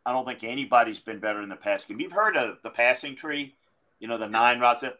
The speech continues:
Don Coryell invented that. I mean, he invented things that, that he, he has a, he has a, a, a, a, a orchid of lineage of people. He is one of the brilliant minds. Now, again,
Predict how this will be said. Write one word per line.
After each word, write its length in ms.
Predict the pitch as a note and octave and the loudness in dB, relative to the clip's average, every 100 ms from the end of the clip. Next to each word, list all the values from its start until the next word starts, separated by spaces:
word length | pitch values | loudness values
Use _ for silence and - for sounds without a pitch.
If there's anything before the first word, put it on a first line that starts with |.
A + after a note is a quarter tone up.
| _ _ _ _ - | _ _ _ _ -2
Don 200 | G#3+ G#3+ | -2 -2
Coryell 500 | E3 A#2+ G#2+ A#2+ C3 | -6 -2 0 0 -2
invented 320 | G2 G#2+ F#2+ F2+ | -6 -6 -6 -10
that. 240 | F2 - _ _ _ _ _ _ - | -10 -10 _ _ _ _ _ _ -14
I 60 | B2+ | -8
mean, 40 | |
he 160 | F3+ A3 | 0 0
invented 500 | D3+ C#3+ E3 F3 - | 2 4 4 4 0
things 440 | D3+ C#3 B2 - _ _ _ | 0 0 -6 -12 _ _ _
that, 280 | D3 D3 A#2+ | 6 6 6
that 160 | D#3+ - | -2 0
he, 180 | D3 | -2
he 260 | F3 F3 A3 | 0 0 6
has 260 | A3 G#3 E3 | 8 8 4
a, 340 | C#3+ B2+ B2 _ | 2 0 -4 _
he 200 | C#3 D#3 | -6 -2
has 280 | C#3+ D3 A#2+ | 2 2 2
a, 260 | B2 A2+ - | -2 -2 -6
a, 40 | A2+ A2 | -8 -6
a, 400 | A#2+ A#2 A#2 A2 - _ A2 | -6 -4 -6 -8 -8 _ -20
a, 100 | G#2 - | -16 -6
a 100 | A#2+ - F3+ | -4 -4 4
orchid 460 | G3+ G3+ C#3 A2+ | 4 4 -2 -6
of 340 | A#2 A2 G#2+ - _ _ _ - | -2 -2 -4 -12 _ _ _ -12
lineage 480 | A2+ D3+ E3+ D3 A#2+ | -2 0 2 2 -2
of 200 | C3 - | -8 -6
people. 480 | B2+ - A2+ G2 _ _ _ _ _ | -8 -6 -10 -10 _ _ _ _ _
He 220 | - F#3+ | -10 -8
is 260 | - F3 C#3 | -4 -4 0
one 140 | D3+ | 0
of 80 | C#3+ | 0
the 60 | B2+ | -2
brilliant 440 | - C3 B2 A#2+ | -4 -2 -2 -8
minds. 920 | G#2+ G#2 G#2+ A2 G#2 F#2 F2 E2+ - - | -8 0 2 4 2 -4 -14 -18 -18 -6
Now, 180 | A#2 A#2 | 2 2
again, 440 | A#2+ D#3 A#2+ G2 | 4 2 2 -4